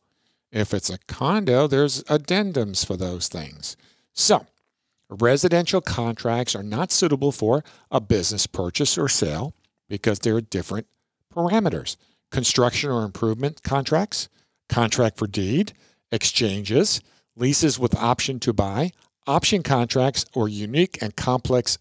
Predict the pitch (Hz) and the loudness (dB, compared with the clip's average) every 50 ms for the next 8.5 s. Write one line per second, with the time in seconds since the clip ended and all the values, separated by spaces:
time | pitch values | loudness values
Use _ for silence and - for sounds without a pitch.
0 | _ _ - - 127 123 123 117 - 131 127 123 - - - - - - _ - | _ _ -6 -2 -2 0 0 2 2 2 2 2 0 -4 -6 -8 -12 -14 _ -20
1 | _ _ _ _ _ _ - - 120 107 107 101 104 139 175 190 160 185 175 165 | _ _ _ _ _ _ -6 -4 -2 -2 0 2 4 4 4 4 2 2 2 2
2 | 165 - 156 147 - 151 151 151 139 - 147 143 143 - - - 117 117 127 127 | 2 0 0 0 2 2 2 2 2 2 2 2 2 0 -2 0 2 2 2 2
3 | 131 131 _ _ _ _ _ _ _ - 101 123 127 123 131 127 127 120 - - | 2 -2 _ _ _ _ _ _ _ -2 0 0 2 2 0 0 0 -2 -4 -6
4 | 76 87 104 123 - 151 135 151 147 139 - 143 143 143 127 - 135 120 117 123 | -6 -4 -4 -4 -2 -2 2 2 2 2 0 -2 -4 -4 -4 -4 -4 -4 0 2
5 | 131 135 120 127 135 147 143 - - - 90 117 139 143 135 - - 147 147 139 | 2 2 2 0 -2 -2 -4 -6 -8 -6 -4 -2 0 0 0 2 4 4 4 4
6 | 123 123 135 139 131 123 - 131 135 131 - - 147 143 117 76 - - - - | 2 0 0 0 -2 -2 0 2 2 2 2 0 -2 -4 -4 -6 -8 -10 -10 -12
7 | _ _ _ _ _ _ _ - - 101 - - 135 131 131 - - 151 147 147 | _ _ _ _ _ _ _ -8 -6 -6 -4 -2 -2 -2 0 0 0 2 2 2
8 | 127 135 190 220 196 180 175 - - | 2 2 0 2 2 2 0 -2 -4